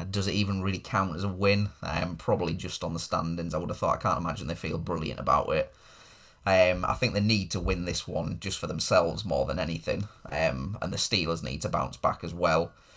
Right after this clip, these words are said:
Steelers defense has sort of fallen off a cliff a little bit. They're not, not what they once were. Uh, we saw Dalvin Cook burn them.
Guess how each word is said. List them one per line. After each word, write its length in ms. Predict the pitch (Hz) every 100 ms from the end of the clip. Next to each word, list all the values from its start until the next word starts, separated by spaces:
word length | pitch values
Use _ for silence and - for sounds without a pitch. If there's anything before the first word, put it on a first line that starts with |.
| - - _ _ _
Steelers 420 | - 147 131 117
defense 500 | 123 117 120 107 -
has 180 | 110 98 - _ -
sort 260 | - - 87
of 120 | 85
fallen 680 | - - - - 107 95 87
off 140 | -
a 40 | 92
cliff 360 | - 104 98
a 60 | 104
little 260 | 101 95
bit. 160 | 92 95
They're 120 | 90
not, 360 | 101 98 - -
not 200 | 113 -
what 140 | 80
they 100 | 95
once 400 | 92 90 87 -
were. 380 | 92 92 95 95 87
Uh, 160 | 82 87
we 60 |
saw 260 | - 95 85
Dalvin 480 | 87 80 87 78 82
Cook 200 | 101 92
burn 440 | 90 92 92 90
them. 200 | 92